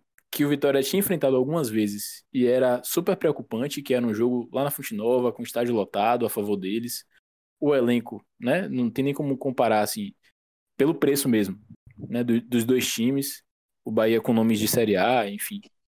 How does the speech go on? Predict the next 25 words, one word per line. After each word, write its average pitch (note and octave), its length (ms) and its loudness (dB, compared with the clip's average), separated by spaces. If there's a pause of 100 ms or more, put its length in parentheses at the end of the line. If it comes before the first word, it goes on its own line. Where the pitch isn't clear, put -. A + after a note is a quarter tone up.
(460)
E C#3 300 2
o D#3 160 2
Vitória D3+ 260 2
foi F3+ 140 2
a D3+ 60 0
campo E3 200 0
com E3+ 140 0
Ronaldo, E3 460 2
Van, F3+ 320 2 (240)
João D#3+ 200 2
Vitor, G3 440 0
Maurício E3 340 2
Ramos F3 380 2
e F3 40 -6
Thiago D#3 220 0
Carleto, C#3+ 560 2 (560)
Guilherme D#3+ 380 2
Rende, C#3+ 220 0
Fernando D3 380 2
Neto, A2+ 440 0 (480)
Gerson D#3+ 340 2
Magrão, B2 380 4
depois A#2+ 260 2
Jean, G#2+ 340 2 (800)
Vico, F3 560 -2